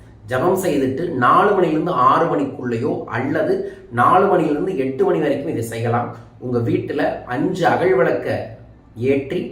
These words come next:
அதுல நீங்க நெய்யை விட்டு நெய் தீபமாக ஏற்றி வைத்து விட்டு அங்க முன்னாடி உட்கார்ந்து அந்த பஞ்சபூத தீபமாக மனதார நினைத்து லட்சுமி நரசிம்மரை மனதார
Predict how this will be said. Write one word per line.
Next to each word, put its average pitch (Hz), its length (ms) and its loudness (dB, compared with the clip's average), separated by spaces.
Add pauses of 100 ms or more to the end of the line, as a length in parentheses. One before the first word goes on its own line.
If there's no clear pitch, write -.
(240)
அதுல 147 380 0 (100)
நீங்க 120 220 -2 (140)
நெய்யை 160 360 2 (120)
விட்டு - 340 -4 (340)
நெய் 143 300 -2
தீபமாக 165 400 2 (220)
ஏற்றி 135 240 -2
வைத்து 127 300 -2
விட்டு 117 280 -4 (160)
அங்க 123 260 -2 (140)
முன்னாடி 180 380 2 (100)
உட்கார்ந்து 131 480 0 (460)
அந்த 123 200 2 (140)
பஞ்சபூத 190 580 2
தீபமாக 156 540 2
மனதார 139 420 2 (100)
நினைத்து 139 380 -4 (640)
லட்சுமி 208 420 0 (120)
நரசிம்மரை 151 640 0 (260)
மனதார 127 400 2